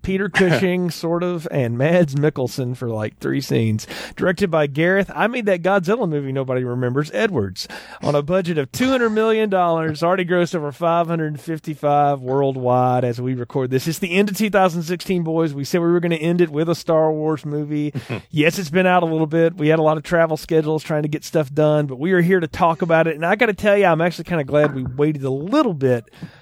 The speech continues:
to talk about this one, 'cause, of course, eh, with any Star Wars film, there's gonna be a lot of talk about it out there. And, uh,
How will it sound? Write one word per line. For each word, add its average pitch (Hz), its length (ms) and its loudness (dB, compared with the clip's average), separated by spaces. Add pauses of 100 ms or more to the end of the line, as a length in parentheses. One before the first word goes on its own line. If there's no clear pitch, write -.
to 175 100 2
talk 151 260 2
about 135 200 -2
this 123 180 -6
one, 131 100 -8
'cause, 120 220 -6
of 123 80 -8
course, - 340 -2 (160)
eh, 151 160 4
with 185 200 2
any 233 180 4
Star 156 260 2
Wars 135 240 -4
film, 143 200 -2
there's 131 120 -6
gonna 147 140 0
be 135 40 0
a 120 60 -2
lot 143 320 2
of 135 80 -2
talk 131 280 -2
about 120 260 -2
it 113 60 -4
out 117 240 -2
there. 117 420 0
And, 104 360 -8 (460)
uh, 120 380 2